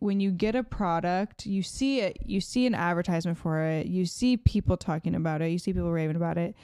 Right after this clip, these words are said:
So then you're gonna be like, "Oh yeah, of course I wanna try it. It looks amazing," right?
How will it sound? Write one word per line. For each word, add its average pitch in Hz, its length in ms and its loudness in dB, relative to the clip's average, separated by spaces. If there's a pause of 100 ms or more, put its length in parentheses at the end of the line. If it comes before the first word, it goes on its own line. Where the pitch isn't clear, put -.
(220)
So 214 180 0
then 202 160 2
you're 196 120 2
gonna 185 180 2
be 175 160 0
like, 170 180 -2
"Oh 208 100 0
yeah, 196 200 0
of 180 140 -6
course 190 240 0
I 185 40 2
wanna 175 220 0
try 185 240 -2
it. 196 140 0
It 196 60 0
looks 190 200 -4
amazing," 233 580 2
right? 190 380 0